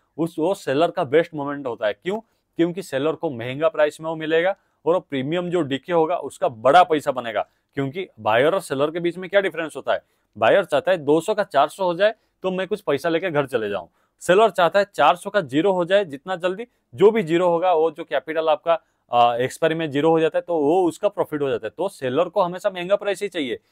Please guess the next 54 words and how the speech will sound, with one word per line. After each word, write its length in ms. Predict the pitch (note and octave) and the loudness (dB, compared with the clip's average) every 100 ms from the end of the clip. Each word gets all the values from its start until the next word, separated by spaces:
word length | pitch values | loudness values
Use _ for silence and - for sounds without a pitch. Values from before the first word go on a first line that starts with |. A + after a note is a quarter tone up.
| _ - | _ -10
महंगा 220 | B2 D#3 | -4 -2
प्राइस 260 | F3 F3 E3+ | 0 -2 0
होगा 140 | E3+ | -2
तो 100 | F3 | -2
बड़ा 260 | D#3 B2+ D#3+ | 0 4 4
अमाउंट, 340 | E3 E3 E3 | 4 0 -4
जब 160 | D#3+ D3 | -6 -6
ज़ीरो 180 | C#3+ D#3+ | -4 -2
होगा 140 | D#3+ | -2
तो 100 | D#3+ | -4
उसको 180 | E3 E3+ | -10 -12
बड़ा 280 | B2 C3+ E3+ | -2 2 2
अमाउंट 260 | E3 D#3+ D3+ | 2 -2 -4
मिलेगा, 320 | C3 A2+ - _ _ - | -4 -4 -4 _ _ -4
पर 100 | C#3 | 2
बायर 320 | A#2+ C3+ F3 | 6 6 6
को 240 | F3 A3 _ _ B2+ | 2 -2 _ _ -4
नहीं 200 | C#3+ F3+ | -2 0
चाहिए 180 | E3+ D#3 | 2 2
वो 100 | D3+ | 2
चीज। 180 | C3+ | -2
बायर 240 | A#2+ B2 D#3 | 2 4 4
को 140 | E3 | 0
हमेशा 260 | D#3 E3+ F#3 | -8 -10 -10
कम 300 | - E3+ F3+ | 2 2 4
रेट 200 | F3 - | 0 0
चाहिए, 340 | C#3 B2+ F#3 - _ - | -2 -2 -4 -8 _ -4
जो 180 | B2+ E3 | 0 0
कि 140 | G3+ | 0
वो 160 | E3 F3+ | 0 0
पैसा 340 | F#3+ F3+ F3 | -2 -4 -2
डालेगा 340 | D3+ D3 D3+ D#3 | 0 0 0 -2
तो 140 | E3+ | 0
वो 240 | E3+ B2 G#2+ | -2 -2 0
बड़ा 200 | B2 E3 | 4 4
होगा, 260 | D3 E3+ | 2 0
तभी 340 | E3+ B2+ B2 E3+ | -2 -4 -2 -2
वो 120 | D3+ | -2
उसका 200 | C3 D#3+ | -4 -8
पैसा 360 | - B2+ D#3 | -8 -4 -4
बनेगा। 400 | C#3 A#2+ B2 G2+ - _ - | -2 -2 0 -2 -4 _ 0
आ 140 | A2+ D#3+ | 2 4
गया 160 | G3 | 2
समझ 280 | E3+ E3+ E3+ | 2 -2 -4
में? 140 | F#3+ - _ _ - | -8 -14 _ _ 2
अब 160 | A#3 - | 2 4
प्लान 220 | F#3+ F#3+ | 2 2
करते 260 | F#3 E3 F#3+ | -4 -4 -6
हैं 80 | |
कि 80 | F#3+ | 0
अगर 260 | E3 D#3 F#3+ | 2 2 -2
इंडिया 360 | D3 C#3+ E3 | -4 -2 -2
विक्स 320 | D3 D#3+ - C#3 | -2 -6 -6 -2
है 300 | C3+ - | -2 -4